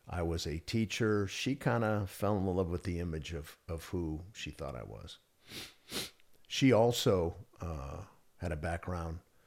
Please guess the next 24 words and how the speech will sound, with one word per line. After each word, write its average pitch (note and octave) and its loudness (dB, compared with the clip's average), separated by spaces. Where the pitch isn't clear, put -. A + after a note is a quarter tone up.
in D#2+ -6
Catholicism, E2+ -2
walked D#2 -4
away D#2 -2
from D#2+ -8
it - -12
like D#2 -8
I G2+ 0
did. F2+ 0
So - -2
we F#2+ 0
both C3+ 4
had A2 2
kind G#2+ 0
of F2+ 0
a E2 0
bad E2 -2
taste E2 -4
in D#2+ -6
our E2 -4
mouth D2 -6
about D2 -8
organized D2 -8
religion. D2+ -10